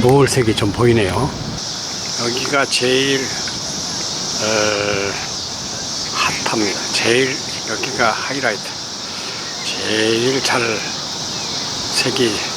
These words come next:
잘 나오고 있습니다. 저 나무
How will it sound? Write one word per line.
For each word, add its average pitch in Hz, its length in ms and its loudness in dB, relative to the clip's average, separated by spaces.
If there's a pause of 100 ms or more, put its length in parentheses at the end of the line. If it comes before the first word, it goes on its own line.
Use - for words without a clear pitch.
(500)
잘 110 200 0
나오고 101 280 2
있습니다. - 420 -2 (840)
저 - 120 0 (1900)
나무 110 220 2